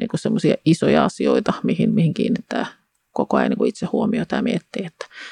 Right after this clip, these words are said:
mitä me ei nyt huomata, mitä me ei nyt nähdä, mitä me pitäisi tehdä eri tavalla. Me tehdään koko ajan asioita eri tavalla ja samalla kuitenkin pitää,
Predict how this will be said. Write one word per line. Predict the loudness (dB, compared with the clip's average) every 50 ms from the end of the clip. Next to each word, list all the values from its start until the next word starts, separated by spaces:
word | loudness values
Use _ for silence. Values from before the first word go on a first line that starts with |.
| -4 2
mitä | 2 4 4 4 4
me | 4 4 4
ei | 6 6
nyt | 6 4 4 0 0 2
huomata, | 2 2 4 2 2 0 -2 -2 -2
mitä | -2 0 2 2
me | 2 4
ei | 4 2
nyt | 2 2 0 0
nähdä, | 0 0 0 -2 -2 -4 -4 -4 -4 -8 -20 -20 -20 -12 -6 -2
mitä | -2 0 2
me | 2 2 0 0 -2 -2 0
pitäisi | 0 2 2 0 0 0
tehdä | -2 -2 0 0 0
eri | 2 2 2 2 2
tavalla. | 0 0 -2 0 0 0 0 0
Me | -2 -4
tehdään | -6 -6 -10 -8 -4 -2 0 0 0 -2 -6 -18 _ -14 -8
koko | -6 -6 -2 0 0
ajan | 2 2 2
asioita | 0 -2 -2 -2 -4 0 0 0
eri | 2 2
tavalla | 2 2 2 2 4 4 4
ja | 2
samalla | 2 4 4 4 4 4 2
kuitenkin | 2 4 4 4 6 4 2 0 0 -2 0
pitää, | -2 0 2 2 2 2